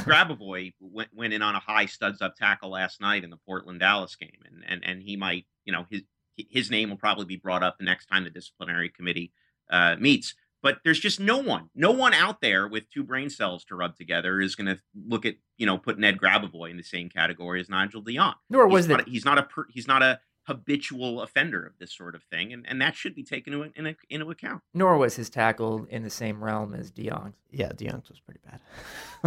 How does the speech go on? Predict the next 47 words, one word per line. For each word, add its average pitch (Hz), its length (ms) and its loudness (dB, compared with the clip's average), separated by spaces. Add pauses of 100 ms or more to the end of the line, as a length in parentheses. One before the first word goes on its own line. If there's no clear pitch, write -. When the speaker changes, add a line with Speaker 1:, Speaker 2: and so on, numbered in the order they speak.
(520)
Speaker 3:
<laughs> - 160 -18
Speaker 1:
Didn't 156 160 0
mean 147 140 -2
to 147 80 4
equate 135 320 2
the 120 60 -8
two. 95 240 -4 (280)
Speaker 3:
Well, 127 240 10
we'll 113 140 8
see 123 240 10
De 110 140 8
Jong 113 460 10
should 107 220 2
miss 120 200 8 (100)
the 117 100 6
next 113 220 6
three 113 140 2
games 113 240 6
at 101 80 8
least. 107 200 4
We'll 92 80 -2
see 104 380 4
what, 101 480 4
what 107 260 -6
kind 110 160 4
of 104 60 6
an 101 80 6
impact 101 340 4
that 98 140 6
has, 101 240 8
if 101 140 6
any, 107 400 6 (460)
when 104 160 2
he 98 80 4
comes 110 280 2
back. 117 260 4 (300)
Um, 76 600 0 (720)
you 101 140 -10
know, 90 160 -2
if, 120 180 0 (160)
if - 140 -18
he - 100 -10
shows - 240 -8
some 98 120 -8
contrition, 123 640 2
if - 100 -8
he - 240 -12